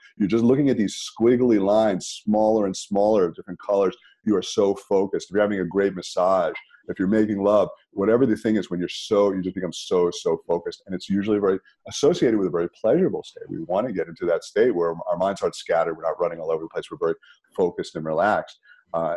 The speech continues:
and then the theta state is even deeper. The theta state is the dream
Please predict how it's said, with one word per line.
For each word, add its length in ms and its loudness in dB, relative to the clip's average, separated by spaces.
and 140 -2
then 180 2
the 80 -2
theta 240 4
state 220 0
is 60 -8
even 160 0
deeper. 220 2
The 200 -12
theta 260 2
state 180 0
is 60 -8
the 220 -4
dream 200 4